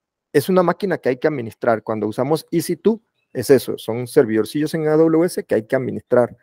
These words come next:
Entonces, hay un, un tema de administración extra. Y está el tema de Fargate. Fargate es un nombre, digamos, no sé de dónde viene la palabra Fargate, la verdad. Pero, digamos, es, es un servicio que es serverless. ¿Qué quiere decir eso? Que yo nada más me preocupo de, de levantar contenedores allí.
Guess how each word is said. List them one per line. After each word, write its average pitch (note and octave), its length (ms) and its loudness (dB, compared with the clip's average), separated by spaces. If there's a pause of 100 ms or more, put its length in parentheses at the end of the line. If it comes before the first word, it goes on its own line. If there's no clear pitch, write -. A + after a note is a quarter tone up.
(320)
Entonces, A2+ 320 -4
hay A#2+ 100 2
un, B2 180 -6
un C3 140 -10
tema B2+ 220 0
de B2+ 80 2
administración A2 560 -6
extra. - 280 -14 (520)
Y G3 120 6
está G3 240 6
el F#3 100 4
tema F3+ 400 2
de B2+ 100 0
Fargate. B2 520 0 (200)
Fargate D#3+ 460 2 (180)
es D3+ 200 -14
un E3 80 -6
nombre, E3+ 340 0
digamos, C#3 380 -4
no C#3+ 160 0
sé D#3+ 100 -4
de D3+ 80 4
dónde D3+ 220 0
viene D#3 200 -4
la B2+ 120 -4
palabra B2+ 320 -6
Fargate, B2 320 -2
la G#2+ 120 -6
verdad. G#2+ 320 -8 (840)
Pero, C#3+ 340 8
digamos, C3 380 -2
es, D3 240 -10
es D3 160 -10
un D#3 60 -10
servicio E3 340 -4
que - 100 -8
es B2 80 -8
serverless. B2 560 0
¿Qué - 140 -6
quiere F#3 140 4
decir G3 160 6
eso? A#2+ 200 -4 (320)
Que B2 180 -2
yo C3 140 4
nada D3+ 140 0
más D#3+ 80 -2
me E3 100 -2
preocupo C#3+ 420 -4
de, A2+ 300 -2
de A#2+ 220 -6
levantar A2 400 -4
contenedores A#2+ 560 -4
allí. A#2+ 260 -4